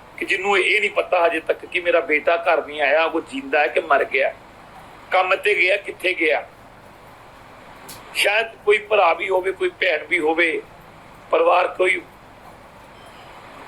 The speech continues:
ਦੇ ਵਿੱਚ ਹੋਰ ਜੀਅ ਵੀ ਹੋਣਗੇ। ਜਿਸ ਟਾਈਮ ਘਰ ਦੇ ਵਿੱਚ ਬੱਚਾ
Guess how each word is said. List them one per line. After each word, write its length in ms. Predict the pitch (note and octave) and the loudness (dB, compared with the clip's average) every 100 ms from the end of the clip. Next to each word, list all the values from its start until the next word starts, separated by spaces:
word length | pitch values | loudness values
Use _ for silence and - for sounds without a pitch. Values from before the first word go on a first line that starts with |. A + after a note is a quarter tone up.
| - - - | -20 -20 -2
ਦੇ 120 | F3+ | 0
ਵਿੱਚ 240 | F#3 G3 - | 2 -2 -8
ਹੋਰ 320 | - F3 G3+ | -2 0 0
ਜੀਅ 200 | F#3 F3+ | -2 -4
ਵੀ 160 | F3 C#3+ | -4 -4
ਹੋਣਗੇ। 420 | D#3+ E3 D#3 - - - - - - - - - | -6 -4 -4 -4 -10 -20 -20 -20 -20 -20 -16 -6
ਜਿਸ 140 | D#3 | -2
ਟਾਈਮ 180 | - F3+ | 0 0
ਘਰ 240 | - D#3+ | 2 0
ਦੇ 120 | - - | 2 0
ਵਿੱਚ 280 | - - | 0 -4
ਬੱਚਾ 540 | - - - C#3+ - | -4 -4 2 0 0